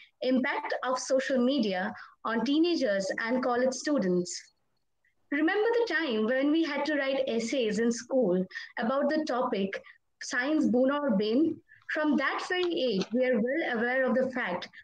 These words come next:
that science has both positive and negative impacts, and it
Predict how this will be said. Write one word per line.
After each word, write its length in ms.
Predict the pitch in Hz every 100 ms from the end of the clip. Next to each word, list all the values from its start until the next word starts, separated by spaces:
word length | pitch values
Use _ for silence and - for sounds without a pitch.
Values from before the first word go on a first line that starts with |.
| _ 233
that 160 | 226
science 480 | 226 233 220 311 - - -
has 180 | 330 294
both 280 | 262 415 415
positive 540 | 247 214 202 202 214 - 269
and 140 | 339
negative 380 | 277 226 247 262 262
impacts, 640 | 254 269 175 185 - - - - - - 226
and 140 | 240
it 220 | 247 233